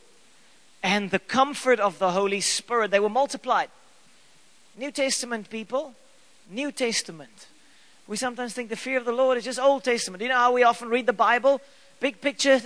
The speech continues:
Old Testament, angry God that kills people. New Testament, happy God that loves people. Isn't it?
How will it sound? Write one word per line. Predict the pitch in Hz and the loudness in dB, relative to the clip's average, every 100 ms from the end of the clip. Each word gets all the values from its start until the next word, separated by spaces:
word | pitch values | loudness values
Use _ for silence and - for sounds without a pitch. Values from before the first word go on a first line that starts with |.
| - - _ _ 214 | -6 -20 _ _ 4
Old | 247 | 4
Testament, | 262 269 - 269 262 - - - _ _ 220 | 4 0 0 -2 -4 -6 -20 -20 _ _ 4
angry | 277 277 254 220 | 4 4 2 2
God | 180 - 185 165 - - - - - - - - - - - - - - | 0 0 -2 -2 -6 -14 -12 -12 -14 -20 -20 -20 -20 -20 -20 -20 -20 -12
that | - - - | -8 -8 -4
kills | - 370 330 269 202 - | 4 6 6 4 0 -2
people. | - 220 - 170 107 - - - - - - - - | -2 -4 -4 -10 -12 -18 -20 -20 -20 -20 -20 -20 -4
New | 202 247 | 2 4
Testament, | 240 214 240 202 - - - - - - | 4 2 -2 -6 -20 -20 -20 -20 -20 -4
happy | 370 415 - 349 | -2 -2 -4 -8
God | - 349 330 269 240 _ - - _ - | -4 -4 -4 -8 -16 _ -20 -20 _ -8
that | 370 - | -6 -6
loves | 311 415 403 330 - | -2 0 0 -4 -10
people. | - 349 - 349 - _ - - - - - - - - - _ _ - - _ - - - | -8 -8 -8 -16 -18 _ -20 -20 -20 -20 -20 -20 -20 -20 -20 _ _ -20 -20 _ -20 -20 -6
Isn't | 254 269 285 | -2 0 4
it? | 320 - | 2 0